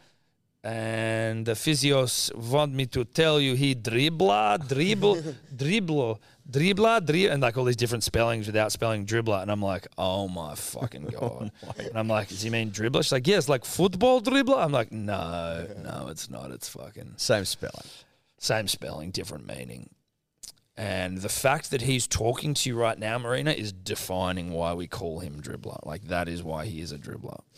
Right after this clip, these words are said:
Speaker 1: because he is
Speaker 2: Well, he knew that he couldn't go, "I'm a punter," because punters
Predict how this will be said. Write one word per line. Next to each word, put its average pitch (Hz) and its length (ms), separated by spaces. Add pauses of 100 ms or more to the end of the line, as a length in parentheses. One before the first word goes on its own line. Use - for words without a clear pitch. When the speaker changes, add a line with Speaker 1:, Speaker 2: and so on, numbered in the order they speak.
Speaker 1:
because 95 300
he 90 220
is - 340 (500)
Speaker 2:
Well, 98 140
he 104 140
knew 104 240
that 82 80
he 85 80
couldn't 87 300
go, 76 220
"I'm 80 120
a 78 80
punter," 82 540 (140)
because 90 520 (100)
punters 80 640